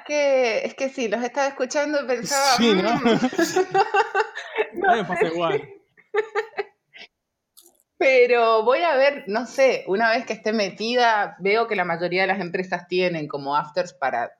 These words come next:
Speaker 1: los de un mismo equipo, toda la gente de frontend de Meli tiene su lugar de reunión. Supongo que, que iré alguna vez,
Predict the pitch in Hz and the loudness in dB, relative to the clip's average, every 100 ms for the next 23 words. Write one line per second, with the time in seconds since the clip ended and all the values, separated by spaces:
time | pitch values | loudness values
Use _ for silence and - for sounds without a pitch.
0 | _ 123 143 143 147 165 165 143 - 160 | _ -8 -8 -6 -8 -8 -8 -10 -10 -8
1 | 160 160 156 147 147 147 139 147 143 143 | -6 -4 -4 -2 -2 -2 -4 -8 -4 -6
2 | - 151 147 156 147 147 147 139 143 151 | -6 -4 -4 -4 -6 -6 -6 -6 -6 -6
3 | 151 151 147 143 151 143 - 139 143 147 | -6 -8 -6 -6 -6 -8 -10 -4 -2 -2
4 | 151 147 143 160 165 165 165 _ _ _ | -2 -6 -10 -8 -6 -6 -10 _ _ _
5 | _ - 190 180 196 226 262 262 247 220 | _ -10 -6 -6 -2 -2 -2 -2 0 0
6 | 175 190 175 175 170 170 180 254 247 196 | 0 -2 -2 -4 -6 -4 0 0 0 -2
7 | 202 185 185 240 254 | -4 -4 0 0 0